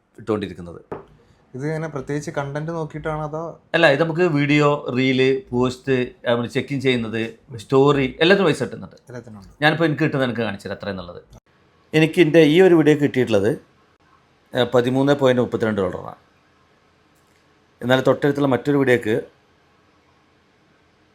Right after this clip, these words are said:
Speaker 1: ഏ, പ-, നാല് പോയിന്റ് പതിനെട്ട് ഡോളർ അത്ര കിട്ടിയിട്ടുള്ളൂ. അതുപോലെ ചെക്ക് ഇൻ ചെയ്താലും പൈസ കിട്ടും. നമ്മൾ നാട്ടിൽ പോകുമ്പോൾ ചെറുത് ചെ-,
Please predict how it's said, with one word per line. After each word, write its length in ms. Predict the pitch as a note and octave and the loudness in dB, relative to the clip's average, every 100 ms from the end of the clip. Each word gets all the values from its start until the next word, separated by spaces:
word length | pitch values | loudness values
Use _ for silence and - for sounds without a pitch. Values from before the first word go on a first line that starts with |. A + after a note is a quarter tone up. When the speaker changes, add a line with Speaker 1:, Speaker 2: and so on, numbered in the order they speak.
| _ - | _ -4
Speaker 1:
ഏ, 60 | A#2+ A2+ | 0 0
പ-, 300 | - B2 - | 0 -2 0
നാല് 240 | A#2+ C3 C#3 | 2 4 4
പോയിന്റ് 400 | C3 B2 B2 A#2 | 2 2 0 0
പതിനെട്ട് 320 | G#2+ G#2 G#2+ | -4 -4 -4
ഡോളർ 300 | G2 E2+ - | -4 -6 -8
അത്ര 220 | - B2 | -8 -2
കിട്ടിയിട്ടുള്ളൂ. 400 | A2+ G2 - - - _ _ _ _ - _ B2 | -2 -4 -12 -14 -18 _ _ _ _ -20 _ 2
അതുപോലെ 380 | B2+ B2+ B2+ | 4 6 6
ചെക്ക് 280 | B2 C#3+ D3+ | 4 0 0
ഇൻ 60 | D#3 | 2
ചെയ്താലും 460 | C#3+ C3+ B2+ - A2+ | 4 4 2 -4 -4
പൈസ 180 | F#2+ G2+ | -4 -6
കിട്ടും. 180 | F#2 - _ _ _ - | -12 -20 _ _ _ -10
നമ്മൾ 220 | A2 A2+ | -4 -2
നാട്ടിൽ 280 | G#2+ G#2+ G#2+ | -2 -4 -4
പോകുമ്പോൾ 300 | A2+ A2+ A2+ | -2 0 -2
ചെറുത് 240 | A2 G2+ | -6 -8
ചെ-, 120 | A2 | -8